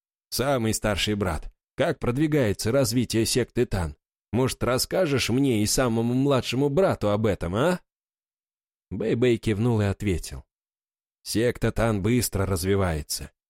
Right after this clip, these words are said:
и скорость её развития превысила мои личные оценки.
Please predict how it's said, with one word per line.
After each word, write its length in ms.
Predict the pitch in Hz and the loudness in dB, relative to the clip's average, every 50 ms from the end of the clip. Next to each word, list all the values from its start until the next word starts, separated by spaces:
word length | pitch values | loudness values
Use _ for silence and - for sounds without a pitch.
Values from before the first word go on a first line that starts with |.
| _ | _
и 140 | - 98 143 | 0 0 0
скорость 520 | 170 - - - 123 151 185 185 - - - | 0 0 0 0 0 2 2 0 0 0 2
её 220 | 165 180 175 165 | 2 4 4 4
развития 640 | 139 143 165 139 98 104 131 151 156 - 175 180 | 2 2 0 0 0 0 -2 -2 0 0 0 0
превысила 640 | 170 - 180 170 123 131 131 127 - - 151 156 160 | 0 2 0 2 2 2 0 0 0 0 2 2 2
мои 260 | 156 160 165 165 160 | 2 2 2 2 4
личные 480 | 151 131 110 113 - - - 127 127 127 | 4 4 2 2 0 0 0 0 0 0
оценки. 580 | 117 - - 120 101 85 80 - - - - | 0 0 -2 -2 -2 -2 -4 -8 -12 -18 -20